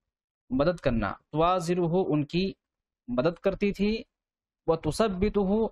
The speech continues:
और उनको साबित कदम रखती थी। व तुखफ़िफ़ु अन्हु, ख़फ़फ़ युख़फ़िफ़ु तख़फ़ीफ़न, अनसला के साथ माना होता है तकलीफ़ हल्का करना। व तुखफ़िफ़ु अन्हु, और उनका गम या उनका तक-, उनकी तकलीफ़ हल्का करती थी।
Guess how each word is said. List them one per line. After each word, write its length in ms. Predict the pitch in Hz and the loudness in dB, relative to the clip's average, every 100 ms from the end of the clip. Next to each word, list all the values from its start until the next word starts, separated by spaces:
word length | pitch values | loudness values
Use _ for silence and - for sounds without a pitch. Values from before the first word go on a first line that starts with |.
| - | 0
और 180 | 156 170 | 2 2
उनको 240 | 170 175 | 0 -2
साबित 420 | 156 139 135 185 - | 0 0 0 0 0
कदम 240 | 190 196 | 0 0
रखती 280 | 185 - 202 | -2 0 -2
थी। 300 | 202 208 208 _ _ _ | 0 -2 -4 _ _ _
व 60 | 147 | -4
तुखफ़िफ़ु 680 | 147 143 - 214 - 190 - | -2 0 0 0 0 -2 0
अन्हु, 380 | 147 180 190 180 220 - _ _ _ | 0 2 0 0 -2 -6 _ _ _
ख़फ़फ़ 420 | 202 208 190 180 | -2 0 0 0
युख़फ़िफ़ु 640 | 180 151 - 170 175 170 170 | 0 0 -2 -2 -2 -2 -2
तख़फ़ीफ़न, 500 | 139 - 160 160 170 | -2 -2 -4 -2 -2
अनसला 380 | 156 156 156 147 | -2 -2 0 0
के 80 | 147 | 0
साथ 160 | 156 147 | 0 2
माना 220 | 139 135 | 2 2
होता 260 | 135 135 | 0 0
है 220 | 131 170 208 _ _ _ - | 0 0 -4 _ _ _ -4
तकलीफ़ 440 | 127 135 147 - | -2 0 -2 -2
हल्का 240 | 123 127 123 | -4 -2 0
करना। 340 | 123 110 104 - _ _ - | 0 -2 -2 -6 _ _ -4
व 80 | 139 | -4
तुखफ़िफ़ु 680 | 151 143 208 - 196 - 170 | -2 -2 -2 0 -2 0 0
अन्हु, 440 | 165 180 196 214 - _ _ 139 | 0 0 0 -2 -6 _ _ 0
और 280 | 147 165 | 2 2
उनका 340 | 165 147 156 139 | 0 0 2 2
गम 320 | 123 165 190 | 2 0 0
या 120 | 156 135 | 2 2
उनका 260 | 135 143 | 2 0
तक-, 200 | 135 120 - | 0 -4 -2
उनकी 220 | 135 147 | -2 0
तकलीफ़ 440 | 139 127 131 156 - | -2 -2 0 -2 -2
हल्का 240 | 120 139 147 | -2 0 0
करती 300 | 113 110 110 | -2 -2 -4
थी। 280 | 104 95 | -4 -8